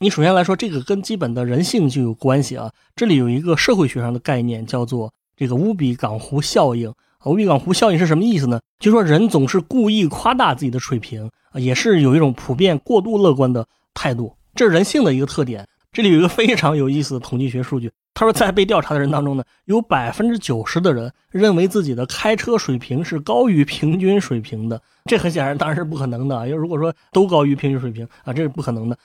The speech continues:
啊。但是我觉得更有意思的是另外一个，就是这个社会学家在医院里面做调查，是医院里面这些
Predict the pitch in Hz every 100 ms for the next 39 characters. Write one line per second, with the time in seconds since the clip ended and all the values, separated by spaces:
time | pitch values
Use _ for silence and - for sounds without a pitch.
0 | _ - 156 226 214 151 170 214 - 320
1 | 170 170 147 202 226 180 123 131 180 -
2 | _ _ 240 185 147 151 - 196 175 185
3 | 214 196 254 294 202 120 117 127 127 135
4 | 117 123 127 - 208 226 247 170 135 165
5 | 180